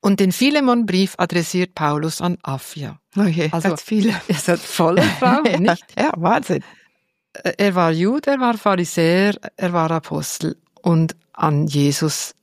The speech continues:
Speaker 1: den Auferstandenen, glaubte er.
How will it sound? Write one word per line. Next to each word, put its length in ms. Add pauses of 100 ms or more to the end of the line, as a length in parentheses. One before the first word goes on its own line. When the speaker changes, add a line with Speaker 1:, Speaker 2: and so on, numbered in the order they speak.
(560)
Speaker 1:
den 180
Auferstandenen, 880 (340)
glaubte 440
er. 220